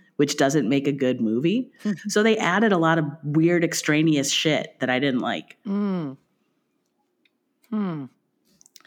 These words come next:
Speaker 1: Um, and then the other thing that I've been watching is actually something that I've been reading. Um, a friend of mine,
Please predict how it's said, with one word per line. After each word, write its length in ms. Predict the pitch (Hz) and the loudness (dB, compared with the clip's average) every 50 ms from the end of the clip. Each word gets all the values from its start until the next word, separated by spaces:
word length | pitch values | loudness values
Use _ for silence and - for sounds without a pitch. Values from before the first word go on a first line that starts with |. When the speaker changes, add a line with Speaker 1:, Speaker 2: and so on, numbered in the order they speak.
| - - - - - - _ _ - | -20 -20 -20 -20 -20 -20 _ _ -2
Speaker 1:
Um, 500 | 151 151 147 139 135 143 156 - - - _ _ _ _ _ _ - - - | -2 0 0 0 0 -2 -4 -8 -14 -18 _ _ _ _ _ _ -20 -10 -4
and 140 | - 185 196 | 0 2 2
then 160 | 202 202 208 | 2 2 2
the 100 | 202 - | 2 2
other 300 | - 196 233 277 294 294 | 2 2 2 2 0 0
thing 240 | 285 226 180 170 160 | 2 2 2 2 2
that 80 | 156 151 | 2 2
I've 80 | 151 | 2
been 120 | 147 139 139 | 2 0 0
watching 360 | 135 127 139 139 - 147 147 | 0 0 -2 -2 0 0 0
is 100 | 139 151 | 0 0
actually 320 | 143 135 143 - 151 147 | 0 -2 -2 -2 -2 -2
something 280 | 143 147 139 139 143 135 | -2 -2 -2 -2 -2 -2
that 100 | 131 127 | -2 -2
I've 160 | 127 127 127 | -2 -2 -2
been 160 | 127 123 120 | -4 -4 -2
reading. 560 | 110 117 117 110 113 120 131 135 147 - - | -2 -2 -2 -2 -2 -2 0 0 -2 -2 -2
Um, 300 | - 139 139 139 135 - - | -2 0 0 0 0 -2 -2
a 80 | 147 | -4
friend 320 | 156 160 - 165 170 190 208 | -4 -2 -2 0 0 2 0
of 100 | 208 196 | 0 0
mine, 560 | 185 170 160 156 151 151 147 147 160 160 | 2 2 2 2 2 0 0 0 -2 -4